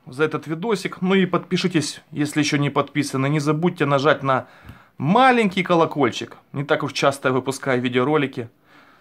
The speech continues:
чтобы рисковать их пропустить в твоем по-, потоке подписок. Ребятки,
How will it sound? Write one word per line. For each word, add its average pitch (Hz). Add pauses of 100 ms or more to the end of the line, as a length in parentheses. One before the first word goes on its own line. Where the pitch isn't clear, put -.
(140)
чтобы 131
рисковать 135
их 120
пропустить 127 (480)
в -
твоем 131
по-, 120 (160)
потоке 135
подписок. - (280)
Ребятки, 120